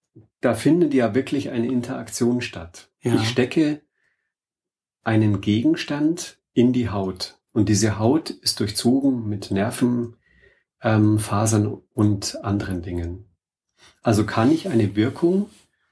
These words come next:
Speaker 1: aufgrund der gesicherten physiologischen, physikalischen und chemischen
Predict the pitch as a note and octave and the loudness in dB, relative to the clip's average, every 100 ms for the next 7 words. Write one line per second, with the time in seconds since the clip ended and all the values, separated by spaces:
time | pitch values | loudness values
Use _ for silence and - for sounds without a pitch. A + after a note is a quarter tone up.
0 | _ - _ _ _ A2 A2 - C3 D#3+ | _ -20 _ _ _ -4 -2 2 2 2
1 | - A2+ A2 G#2+ G2 - C#3+ D#3+ - B2+ | -2 -2 -2 -2 -2 0 0 0 0 -2
2 | A#2 A#2 G2+ F#2 A#2 D#3+ D#3+ C#3+ C#3 - | 0 -2 -2 0 0 0 0 0 0 0
3 | G#2 G#2+ A#2 C3 C#3 - G#2+ G2+ A#2+ C3 | -6 -4 0 2 0 -2 -6 0 2 2
4 | B2+ B2+ A#2+ | 0 -4 -6